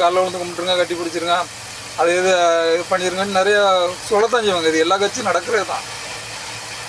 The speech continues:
நம்ம லைவா இப்போ தொடர்ந்து எல்லா கட்சியும் பார்த்துக்கிட்டு தான் இருக்கோம். இதெல்லாம் ஒரு பெரிய, அது ஆரம்பத்துல இது ஒரு குற்றச்சாட்டாலாம் வைக்க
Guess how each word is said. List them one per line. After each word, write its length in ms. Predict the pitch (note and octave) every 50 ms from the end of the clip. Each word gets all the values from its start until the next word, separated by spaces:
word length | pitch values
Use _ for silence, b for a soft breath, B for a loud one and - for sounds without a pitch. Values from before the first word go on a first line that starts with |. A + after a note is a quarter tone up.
| - - - C3+
நம்ம 160 | D#3+ E3+ F3 E3+
லைவா 240 | E3 F3 F#3 G3+ G3 G3 F#3
இப்போ 160 | F3+ - F#3 F#3 F3+ F3 E3+ -
தொடர்ந்து 280 | F3+ E3 F3 F#3 G3 G3 F#3+ E3+
எல்லா 120 | E3+ F3+ F3
கட்சியும் 260 | F#3 F3+ F#3 F#3 E3+ E3
பார்த்துக்கிட்டு 380 | D#3 D#3+ D#3+ F3+ F3 F3+ F3
தான் 100 | F3+ E3+
இருக்கோம். 260 | D#3 D3+ D3+ D3 E3+ G3 - - - - - - - - - - - - - - D#3
இதெல்லாம் 300 | E3+ F#3+ F#3+ G3 G3 F#3+
ஒரு 100 | F#3 G3 F3+ E3+
பெரிய, 220 | F3+ F3+ G3 G3 G3 F#3+ F#3+ F#3 F3+ E3+ E3+ E3+ - - - - - - - - - - - - - F#3+
அது 100 | F#3+ G#3+ G3 G3
ஆரம்பத்துல 380 | G3+ A3+ A3+ A3 A3+ F#3+ A3+ A#3 A#3 A3 A3 G#3+ G#3 G3+ G3 G3+
இது 100 | A3 A#3 A#3 A3+ A3 A3 G#3+ G#3+
ஒரு 100 | G#3+ G#3+ F#3+
குற்றச்சாட்டாலாம் 640 | F#3+ F#3 G3+ G3+ G3 G#3 G3 F#3+ G3+ G3 G3+ G3+ F#3
வைக்க 160 | D#3+ - G3